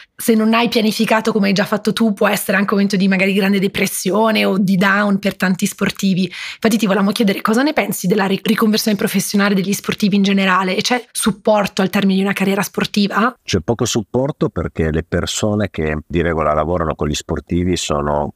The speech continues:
Speaker 2: propensi a, a farti stare solo, eh, solo in quel mondo lì, dentro quella, in quella sfera di cristallo, perché che è anche giusto che bisogna pretendere il massimo in, in, in quello che si fa, però è anche vero che il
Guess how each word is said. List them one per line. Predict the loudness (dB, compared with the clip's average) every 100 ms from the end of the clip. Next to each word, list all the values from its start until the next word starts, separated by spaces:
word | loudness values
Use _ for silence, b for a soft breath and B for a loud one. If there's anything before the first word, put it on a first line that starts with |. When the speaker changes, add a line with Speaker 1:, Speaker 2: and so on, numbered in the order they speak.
| _
Speaker 2:
propensi | -6 -2 -2 -2 0 0
a, | 0
a | -2 -10 _ _ _ -14
farti | -4 -4 -4 -8
stare | -2 -2 -2
solo, | -2 -2 -2 -2 -6
eh, | _ -8
solo | -2 -2 -2
in |
quel | -2 -2
mondo | -2 -2 -2
lì, | -2 -2
dentro | -4 -6 -6
quella, | -2 0 -2 -2
in | -6
quella | -2 -2
sfera | -2 -2 -2
di | -4
cristallo, | -6 -6 -4 -2 -2 -2
perché | -4 -4 -4 -6 _ _ -4
che | -2
è |
anche | 0 -2
giusto | -2 -2 -2 -4
che | -4
bisogna | -2 -2 -2
pretendere | -4 -2 -2 0 -2
il | -2 -2
massimo | -2 -2 -4 -4 -2 -2
in, | -2 -2 -2 -4 -8 _
in, | -2 -2 0
in | -2
quello | -2 -2 -2
che | -2
si | -4 -4
fa, | -2 0 -2
però | -2 -2
è | 0
anche | -2 -4 -2
vero | -2 0 -2
che | -2
il | -4 -4